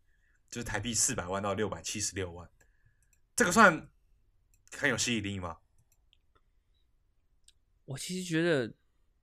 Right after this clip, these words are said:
Speaker 2: 没有，没有你现在看到你，你觉得那么多欸。
Speaker 1: 什么意思？
Speaker 2: 因为你要考虑日本的物价啊。
Speaker 1: 所以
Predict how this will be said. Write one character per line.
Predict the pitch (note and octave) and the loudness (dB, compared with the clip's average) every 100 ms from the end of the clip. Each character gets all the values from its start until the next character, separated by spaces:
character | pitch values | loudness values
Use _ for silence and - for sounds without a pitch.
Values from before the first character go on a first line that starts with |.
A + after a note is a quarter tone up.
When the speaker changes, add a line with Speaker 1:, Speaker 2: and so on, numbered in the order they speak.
| _ - | _ -8
Speaker 2:
没 | C3 | 0
有， | D3 D3+ B2+ A#2 _ _ _ _ _ _ _ _ - | 2 2 0 -6 _ _ _ _ _ _ _ _ 0
没 | D3+ | 8
有 | F#3 D#3+ | 10 10
你 | C3 | 6
现 | - E3+ | 4 4
在 | |
看 | D3 D#3 | 4 2
到 | C#3 | 2
你， | B2 A#2+ | 0 -4
你 | G#2+ B2 | -6 -6
觉 | B2+ B2 | -2 0
得 | B2+ | 0
那 | B2+ | -2
么 | A#2 | -6
多 | A2+ - C#2 | -10 -10 -12
欸。 | - C3 _ _ _ _ _ _ _ _ - | -14 -20 _ _ _ _ _ _ _ _ -10
Speaker 1:
什 | - | -8
么 | F#2+ | -6
意 | F2+ | -8
思？ | E2+ D#2 - _ _ _ _ _ _ _ | -10 -14 -20 _ _ _ _ _ _ _
Speaker 2:
因 | G3 | -2
为 | A#3 | 0
你 | E3 | 0
要 | D#3 | 0
考 | G3 C3 | -2 -4
虑 | C3 | -4
日 | G3 G#3+ | -4 -6
本 | C#3 E2+ | -8 -10
的 | C2+ | -10
物 | F3 | -8
价 | C3 E3+ D#3 | -8 -6 -6
啊。 | F2+ B1 G1+ C3+ _ _ _ _ _ _ _ _ _ _ - _ _ - | -6 -12 -16 -18 _ _ _ _ _ _ _ _ _ _ -20 _ _ 0
Speaker 1:
所 | F3 | 6
以 | C#3+ A2+ | 6 4